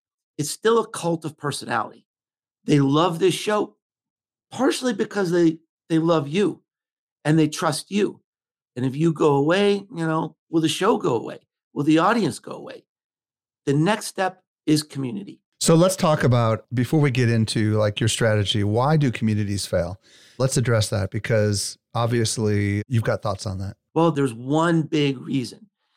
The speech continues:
Speaker 1: and that's because a company's purpose for the community is not aligned with the customer's purpose for the community.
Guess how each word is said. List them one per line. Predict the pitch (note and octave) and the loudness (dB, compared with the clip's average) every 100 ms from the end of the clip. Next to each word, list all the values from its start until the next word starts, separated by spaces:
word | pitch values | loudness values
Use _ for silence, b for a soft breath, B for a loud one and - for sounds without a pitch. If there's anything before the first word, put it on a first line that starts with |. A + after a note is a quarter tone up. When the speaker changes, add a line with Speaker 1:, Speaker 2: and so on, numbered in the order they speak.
| _ _ _ - | _ _ _ -4
Speaker 1:
and | B2+ C3+ | 0 2
that's | C#3 C#3+ D3 - | 0 -2 -6 -16
because | - C#3 C3 B2+ C3 - _ _ _ _ _ _ | -18 -12 -4 -2 -2 -6 _ _ _ _ _ _
a | - | -12
company's | - - D#3+ E3 D#3+ C#3 - | -10 -2 0 2 2 0 -2
purpose | _ F#3 F#3 F3+ | _ -6 -2 -4
for | - D#3+ | -2 -4
the | D#3 | -4
community | - C#3 D3 G3 G#3+ G#3+ G#3 _ _ _ | -8 -2 2 2 2 -2 -6 _ _ _
is | C#3+ C#3 C3 | -2 -2 0
not | D3 E3+ - | 0 0 0
aligned | C#3+ D3 D3+ D#3 D3+ _ - | -4 -2 0 0 -2 _ -8
with | D#3 | -6
the | - | -6
customer's | - A3+ - D3+ A#2+ | -6 -6 -2 -2 -2
purpose | - A#2 - - | -4 -10 -10 -14
for | - A#2 | -14 -16
the | A#2 | -18
community. | - G#2+ G#2 - - | -12 -10 -10 -14 -20